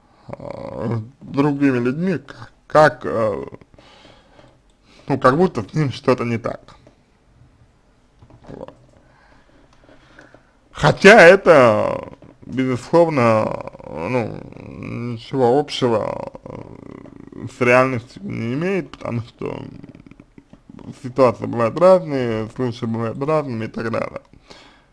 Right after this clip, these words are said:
Но человек это чувствует,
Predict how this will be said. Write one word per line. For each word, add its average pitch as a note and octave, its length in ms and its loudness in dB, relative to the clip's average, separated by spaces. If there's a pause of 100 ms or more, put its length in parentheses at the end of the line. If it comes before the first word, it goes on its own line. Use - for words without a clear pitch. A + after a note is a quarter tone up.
(580)
Но C3+ 460 4
человек D3 560 4
это C3 220 -4
чувствует, G3+ 680 -2